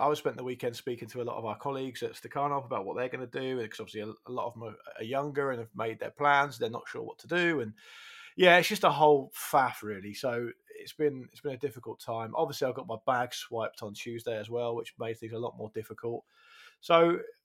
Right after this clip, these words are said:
all in all, oh, and by the way, also, for those eagle-eared listeners, as I like to call them, who will notice that I'm not on the Football Ramble this week,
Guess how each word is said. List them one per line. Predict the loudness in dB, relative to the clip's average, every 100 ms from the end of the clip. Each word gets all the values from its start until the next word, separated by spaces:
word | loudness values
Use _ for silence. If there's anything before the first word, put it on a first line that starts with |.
| -2
all | 4 4
in | 6
all, | 8 12
oh, | 12
and | 12
by | 8 8
the | 8
way, | 10 10
also, | 8 6 2 -2 -4
for | 0
those | 4 4 2
eagle-eared | -2 0 4 4 4 2
listeners, | -2 -2 -4 -4 -8 _ _ _ _ _ -4
as |
I | 0
like | 2 0
to | -4
call | -4 -4
them, | -4 -6
who | -6 -4 -4 -8 -8
will | -6
notice | -4 -4 -4 -8 -6
that | -2
I'm | -2 -2
not | -4 -4
on | -6
the | -8
Football | -8 0
Ramble | 4 4 0
this | -8 -8
week, | -8 -8